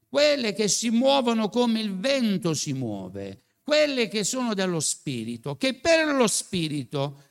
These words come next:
le cose celesti le vedono e le ascoltano.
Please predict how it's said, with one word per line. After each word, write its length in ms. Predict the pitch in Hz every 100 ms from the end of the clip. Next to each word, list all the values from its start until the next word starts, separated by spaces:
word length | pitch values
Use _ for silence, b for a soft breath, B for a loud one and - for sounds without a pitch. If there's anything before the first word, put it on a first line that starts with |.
| B
le 180 | 294 294
cose 320 | 330 254 262
celesti 880 | - 190 147 120 - - 147 165 -
le 180 | - 139
vedono 720 | 170 262 277 277 320 269 233 _ _ _ _
e 100 | -
le 80 | 135
ascoltano. 800 | 123 - - 101 98 107 104 104